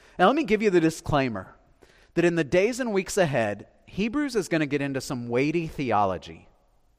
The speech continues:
But we need to remember the purpose of theology. The purpose of theology is to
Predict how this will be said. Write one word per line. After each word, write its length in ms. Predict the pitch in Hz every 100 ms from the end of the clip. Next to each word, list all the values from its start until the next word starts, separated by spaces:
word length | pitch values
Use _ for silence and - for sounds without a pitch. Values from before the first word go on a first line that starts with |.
| _ _ _ _ _ _ _ _ _ _ _ _ _ _ _ _ _ _ _ _ _ _ _ _ _ -
But 120 | 165
we 100 | 202
need 240 | 214 262
to 60 | 320
remember 420 | 262 175 175 160
the 100 | 151
purpose 680 | - - 180 196 196 180 - -
of 200 | 139 123 -
theology. 880 | 160 135 113 113 104 98 107 80 - _ _ _ _ _ _ _ _ -
The 100 | 170
purpose 600 | - 202 233 277 269 -
of 240 | - 156
theology 960 | - 185 175 151 147 139 110 123 113 113 _ _ _ _ _ _ _ _ _ _
is 300 | 190 185 -
to 180 | - -